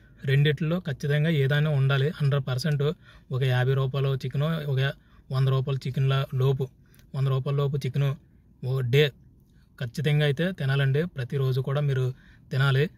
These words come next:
అదేవిధంగా సాయంత్రం స్నాక్స్ టైంలో కానీ, అదేవిధంగా ఆ ఈవినింగ్ భోజనం ఆ టైమింగ్ వచ్చినప్పటికీ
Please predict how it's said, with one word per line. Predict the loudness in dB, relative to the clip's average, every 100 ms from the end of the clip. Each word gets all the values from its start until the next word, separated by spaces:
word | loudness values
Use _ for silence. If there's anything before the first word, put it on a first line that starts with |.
| -20 -10
అదేవిధంగా | -2 0 2 0 -2
సాయంత్రం | -2 0 2 2 0 -4 -16 -16
స్నాక్స్ | -4 0 0 -2
టైంలో | -2 0 2
కానీ, | 2 0
అదేవిధంగా | 0 0 0 0 0 -2 -6 -20 -20 -6
ఆ | 0
ఈవినింగ్ | 2 4 4 2 0
భోజనం | 0 0 2 0 -2 -8 -20 -20 -20 -20 -6
ఆ | -4
టైమింగ్ | 0 2 2
వచ్చినప్పటికీ | 0 0 -2 0 -2